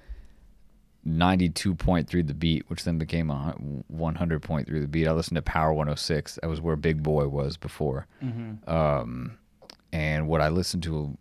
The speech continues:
Speaker 1: my, my biggest, like, radio, oh, there's also Julio G, who's really dope. Um, uh,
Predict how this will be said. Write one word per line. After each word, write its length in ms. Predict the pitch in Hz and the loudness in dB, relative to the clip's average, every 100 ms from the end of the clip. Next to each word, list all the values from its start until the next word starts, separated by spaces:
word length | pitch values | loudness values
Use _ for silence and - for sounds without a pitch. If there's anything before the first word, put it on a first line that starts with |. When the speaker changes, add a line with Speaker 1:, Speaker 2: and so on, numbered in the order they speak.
| - | -6
Speaker 1:
my, 280 | 80 80 82 | 0 2 2
my 300 | 85 95 92 80 80 _ - 82 87 | 4 4 4 0 -8 _ -12 -6 2
biggest, 340 | 92 87 78 | 4 4 2
like, 160 | 80 76 | 0 0
radio, 800 | 73 80 82 80 76 73 73 - _ _ _ _ _ - | 2 2 4 4 4 2 0 -4 _ _ _ _ _ -2
oh, 40 | 98 | 2
there's 140 | 98 | 4
also 260 | 95 - 82 | 4 4 2
Julio 400 | 95 87 80 78 | 6 8 8 6
G, 380 | 80 76 78 - - - | 4 4 2 -2 -18 -14
who's 140 | 85 | -4
really 160 | 71 71 | -2 2
dope. 280 | 73 76 - _ 73 | 2 2 0 _ -2
Um, 640 | 73 73 71 67 69 - _ _ _ _ _ - - - - | 2 2 2 0 -4 -6 _ _ _ _ _ -10 -10 -20 -4
uh, 1000 | 78 73 69 65 65 62 58 50 - | 0 2 2 0 -2 -4 -4 -6 -8